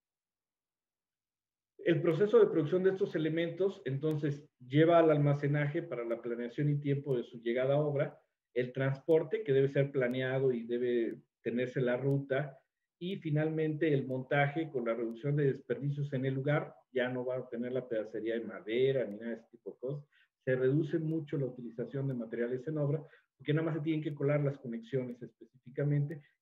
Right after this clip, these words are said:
y eso reduce también la mano de obra, permitiendo que en el sitio los vecinos de la obra estén poco expuestos a una posibilidad de contagio ahora en esta pandemia,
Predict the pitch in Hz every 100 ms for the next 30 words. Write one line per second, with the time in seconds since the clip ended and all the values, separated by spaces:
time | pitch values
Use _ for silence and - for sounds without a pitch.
0 | - 143 156 180 160 170 185 147 143 156
1 | 156 151 139 147 147 151 165 143 - -
2 | _ _ - 131 139 139 156 165 170 175
3 | - - 127 127 127 - 190 - 143 147
4 | 143 135 131 127 165 165 160 147 _ _
5 | _ - 127 117 127 143 147 151 147 -
6 | - 147 147 165 165 165 143 - - 160
7 | 143 147 139 127 139 139 135 - 120 120
8 | 123 120 110 104 - _ _ _ 120 117
9 | 120 - 113 - _ _ _ _ 113 107
10 | 104 - - - 90 _